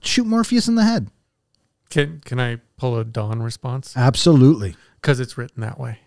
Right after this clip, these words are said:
Speaker 1: And I think at this point, you're just gonna have to accept that.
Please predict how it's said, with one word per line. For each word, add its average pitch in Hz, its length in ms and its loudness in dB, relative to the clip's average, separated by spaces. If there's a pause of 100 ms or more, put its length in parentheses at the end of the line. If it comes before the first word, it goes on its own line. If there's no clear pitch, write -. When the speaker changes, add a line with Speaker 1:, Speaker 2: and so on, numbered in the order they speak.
(260)
Speaker 1:
And 151 260 4
I 143 100 2
think 151 220 4
at 151 80 4
this 165 140 2
point, 160 240 0
you're 143 80 2
just 151 180 0
gonna 156 140 4
have 151 160 2
to 151 120 0
accept 170 340 -2
that. - 260 -6